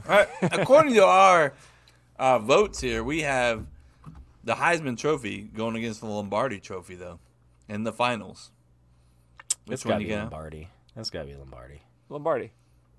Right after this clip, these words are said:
Speaker 1: I'm
Speaker 2: Yeah.
Speaker 1: going Lombardi. Yeah.
Speaker 3: Yeah.
Speaker 1: Uh, I mean, it's named after the great Green Bay Packer head coach, um, given to, you know, uh, the Green Bay Packers.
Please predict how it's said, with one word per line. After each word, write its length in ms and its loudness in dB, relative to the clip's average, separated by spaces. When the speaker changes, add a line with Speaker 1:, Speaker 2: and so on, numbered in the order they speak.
Speaker 1:
I'm 120 -10
Speaker 2:
Yeah. 60 -12
Speaker 1:
going 200 -12
Lombardi. 280 -18
Yeah. 60 -20
Speaker 3:
Yeah. 100 -18
Speaker 1:
Uh, 160 -10
I 40 -8
mean, 160 -6
it's 180 -12
named 240 -6
after 480 -6
the 80 -18
great 340 -2
Green 220 -10
Bay 120 -6
Packer 400 -10
head 200 -12
coach, 600 -10
um, 460 -10
given 340 -4
to, 380 -6
you 120 -10
know, 300 -10
uh, 440 -10
the 120 -10
Green 220 -8
Bay 120 -6
Packers. 680 -10